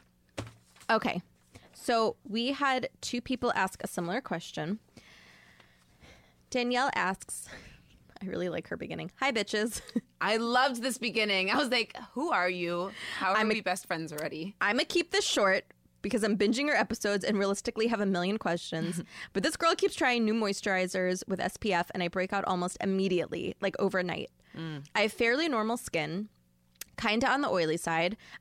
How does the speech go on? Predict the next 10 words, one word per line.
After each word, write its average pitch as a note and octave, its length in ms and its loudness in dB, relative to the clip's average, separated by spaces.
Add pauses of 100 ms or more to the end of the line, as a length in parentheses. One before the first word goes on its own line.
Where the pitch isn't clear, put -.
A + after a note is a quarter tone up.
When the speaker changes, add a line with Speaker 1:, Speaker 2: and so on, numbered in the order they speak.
Speaker 1:
I G#3 60 2
have G#3 100 0
some A3+ 180 -2
rosacea, G#3+ 520 0
but A3+ 140 -2
otherwise G3+ 380 0
no F#3+ 200 0
major G3+ 300 0
skin E3+ 280 -6
issues. - 480 -6